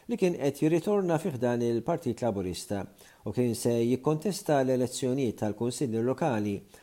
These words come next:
mal-Labour. Zammit kien tal-fema li xi nies fl-industrija tal-kostruzzjoni ippruvaw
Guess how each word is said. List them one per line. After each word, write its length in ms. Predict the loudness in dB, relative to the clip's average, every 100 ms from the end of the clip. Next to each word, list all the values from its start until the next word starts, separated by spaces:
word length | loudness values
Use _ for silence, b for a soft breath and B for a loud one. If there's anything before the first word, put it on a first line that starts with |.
| B -6
mal-Labour. 640 | -2 0 0 0 -4 -8 -12 _ B B B B
Zammit 480 | 2 4 4 0 2
kien 240 | 0 2
tal-fema 840 | 2 2 2 0 2 2 2 0 -2 B B 0
li 380 | 4 4 2 -6
xi 240 | -4 2
nies 400 | 4 6 4 0 -10 b b -6
fl-industrija 800 | 0 2 4 2 0 0 2 2
tal-kostruzzjoni 1040 | 0 0 0 0 0 -2 0 2 4 2
ippruvaw 540 | 2 0 0 4 4